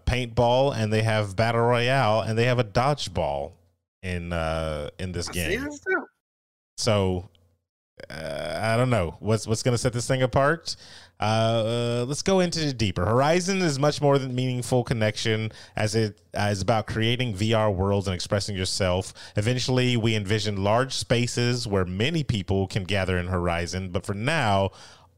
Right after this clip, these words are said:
Speaker 1: up to eight people can share space. Um, so I guess whoever your top eight are on your Facebook friends page or whatever, I don't know how Facebook works anymore.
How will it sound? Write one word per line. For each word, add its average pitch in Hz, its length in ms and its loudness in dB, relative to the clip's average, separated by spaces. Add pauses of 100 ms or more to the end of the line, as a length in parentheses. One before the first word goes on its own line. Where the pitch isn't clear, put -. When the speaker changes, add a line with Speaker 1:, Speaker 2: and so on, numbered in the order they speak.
(180)
Speaker 1:
up 131 160 0
to 120 240 0
eight 165 340 -2
people 147 540 2
can 131 220 0
share 123 440 2
space. - 880 -4 (600)
Um, 98 920 0
so 107 240 0
I 101 80 2
guess 113 240 -2
whoever 127 220 2
your 110 160 -2
top 131 280 0
eight 135 220 2
are 101 400 2
on 101 180 2
your 98 120 0
Facebook 127 460 0
friends 139 380 -2
page 104 460 -4
or 104 80 0
whatever, 101 320 -2
I 113 120 0
don't 117 120 4
know 107 60 4
how 98 100 4
Facebook 95 460 -4
works 80 260 -4
anymore. 80 380 -6